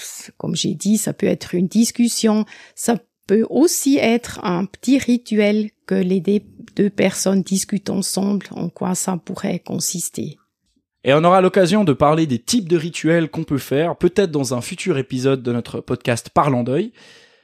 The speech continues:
Speaker 2: Ce que nous avons dit aujourd'hui, j'aimerais quand même le préciser, ça s'applique uniquement aux adultes,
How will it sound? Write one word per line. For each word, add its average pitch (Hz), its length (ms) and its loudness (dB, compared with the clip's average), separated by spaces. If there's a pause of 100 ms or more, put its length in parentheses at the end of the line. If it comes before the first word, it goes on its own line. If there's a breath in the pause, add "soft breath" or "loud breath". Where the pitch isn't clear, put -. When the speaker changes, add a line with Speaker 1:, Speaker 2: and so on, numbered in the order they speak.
(220 soft breath)
Speaker 2:
Ce - 120 -8
que 185 60 4
nous 190 140 2
avons 180 160 4
dit 190 200 -4
aujourd'hui, 185 540 2
j'aimerais 131 200 -4
quand 139 100 -2
même 147 120 2
le 127 80 0
préciser, 131 460 -4
ça 151 120 -4
s'applique 143 420 -6
uniquement 175 380 -2
aux 127 140 0
adultes, 131 460 -6